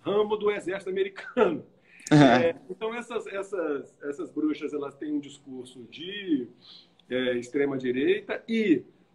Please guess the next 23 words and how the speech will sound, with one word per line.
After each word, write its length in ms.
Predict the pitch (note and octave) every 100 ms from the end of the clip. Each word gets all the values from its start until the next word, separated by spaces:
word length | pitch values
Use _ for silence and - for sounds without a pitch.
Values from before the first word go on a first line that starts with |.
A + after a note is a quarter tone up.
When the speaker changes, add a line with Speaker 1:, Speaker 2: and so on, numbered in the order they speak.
| _ A3
Speaker 1:
os 160 | C4
vilões 520 | - G#3+ F#3 F#3 E3
da 160 | D3+ C3+
série 580 | C3 - C3 A#2 G#2+ G#2 _
são 420 | - F#3 F3+ E3
justamente, 1120 | E3 G3 - D#3 C3 C#3+ C3 C3 A#2+ A#2+ A#2+ B2+
é, 640 | B2+ B2+ A#2+ A#2+ A#2 A2 - _ _ _ _ _ -
um, 160 | C#3+ C#3+ - E3+ - _ _ _ -
um, 80 | -
um, 580 | D3+ D3 D3 D3 C#3+ D3+
um 180 | C#3+ C#3+
grupo 560 | B2 D3 E3+ E3 - C3+
que 240 | E3+ D3+ C#3+ F#3
a 100 | -
gente 120 | C#3 -
pode 220 | - A3
traduzir 340 | - F#3+ - -
de 80 | -
certa 260 | E3 - -
Speaker 2:
Os 80 | C#3
Speaker 1:
forma 100 | D#3+
Speaker 2:
esprits. 680 | D3 - E3+ E3 G2+ -
Speaker 1:
como 120 | -